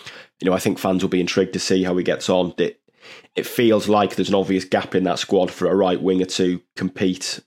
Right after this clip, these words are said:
um, with Antony, to be back up to Antony. Sancho clearly doesn't like playing on the right, particularly. I think, you know, Ten Hag said in the last season, Sancho prefers it on the left, and he's not been good enough anyway.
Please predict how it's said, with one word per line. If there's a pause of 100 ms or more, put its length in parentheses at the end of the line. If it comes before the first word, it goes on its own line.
um,
with
Antony,
to
be
back
up
to
Antony. (720)
Sancho
clearly
doesn't
like
playing
on
the
right,
particularly.
I
think,
you
know,
Ten
Hag
said (680)
in
the
last
season,
Sancho
prefers
it
on
the
left,
and
he's
not
been
good
enough
anyway.